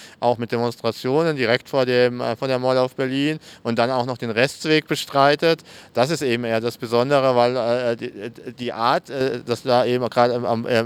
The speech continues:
am Bausektor oft osteuropäische Arbeiter, Arbeiter dann, äh, eben ihren Lohn geprellt werden oder nur einen, einen viel geringeren Teil kriegen. Das ist eigentlich Alltag. Nur eben die meisten, äh, haben nicht die, sehen nicht die Möglichkeit oder haben nicht die Möglichkeiten, sich dann über so lange Zeit zu wehren.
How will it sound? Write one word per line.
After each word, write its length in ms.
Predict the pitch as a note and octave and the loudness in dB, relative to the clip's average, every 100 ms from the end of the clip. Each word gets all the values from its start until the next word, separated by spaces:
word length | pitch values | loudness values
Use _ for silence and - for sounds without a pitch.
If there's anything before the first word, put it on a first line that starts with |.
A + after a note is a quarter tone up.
| - | -2
am 160 | G#2+ | -4
Bausektor 640 | G2 G2 C3 B2+ - B2+ A#2+ - - - - | 2 2 4 0 0 2 2 0 -20 -12 -4
oft 220 | A2 - | -4 0
osteuropäische 840 | A#2 - B2 A2+ A2 A#2+ A#2+ B2+ | -2 0 0 0 0 0 2 2
Arbeiter, 800 | G2+ A2 B2 A#2+ A#2+ A2+ A#2 - - | 2 2 4 4 4 0 0 -8 -12
Arbeiter 440 | - A2+ A#2+ B2 | -4 0 0 2
dann, 380 | A#2 A2+ A2 G#2+ | 0 0 -2 -4
äh, 60 | G#2 | -6
eben 200 | A2+ A#2+ | -8 -6
ihren 280 | A#2+ A2+ A2 | -4 -2 0
Lohn 220 | B2+ D#3 | 2 4
geprellt 500 | B2+ - A2+ E3+ - | 2 4 4 4 2
werden 160 | C3 B2 | 0 0
oder 100 | A#2 | -2
nur 120 | A#2 | -2
einen, 180 | A#2 - | -4 -4
einen 200 | B2 A2+ | -4 -2
viel 180 | C3+ | -6
geringeren 460 | B2+ A#2+ C3 B2+ B2 | -2 -2 0 0 2
Teil 200 | A#2+ A2+ | 2 2
kriegen. 260 | A#2 C#3+ B2 | 0 -2 2
Das 160 | B2 | 0
ist 100 | D3 | 0
eigentlich 440 | B2+ C3 C#3 C3+ - | -2 0 -2 -6 0
Alltag. 460 | A#2 E3+ E3 E3 - - - | 2 2 2 0 -2 -20 -8
Nur 120 | B2 | -2
eben 180 | C#3 C3 | -2 0
die 120 | B2 | 0
meisten, 560 | A2+ G#2+ A#2+ - C3+ B2+ | 2 2 0 -4 -8 -4
äh, 40 | |
haben 300 | A2 A2 A#2 | 0 0 0
nicht 180 | B2+ - | -2 -4
die, 200 | B2 A#2 | -6 -2
sehen 200 | A2+ A#2 | 0 0
nicht 160 | A#2+ - | -4 -6
die 60 | |
Möglichkeit 460 | A2+ B2+ C3+ C#3 A#2+ | -2 -2 -2 -2 0
oder 140 | A2 | 2
haben 120 | G#2+ | 0
nicht 140 | C3 A#2 | -2 -6
die 60 | |
Möglichkeiten, 560 | A#2+ A#2 A#2+ - A#2+ A#2+ | -4 -4 -4 0 0 0
sich 140 | A#2+ | -6
dann 120 | - B2 | -6 -4
über 160 | A2+ | -2
so 120 | A2 | 0
lange 260 | A2+ A2+ A#2 | 0 0 -2
Zeit 240 | A#2 A2+ | -2 -2
zu 180 | - A2 | -2 -6
wehren. 360 | G2 G#2+ B2+ D#3+ | 0 2 2 0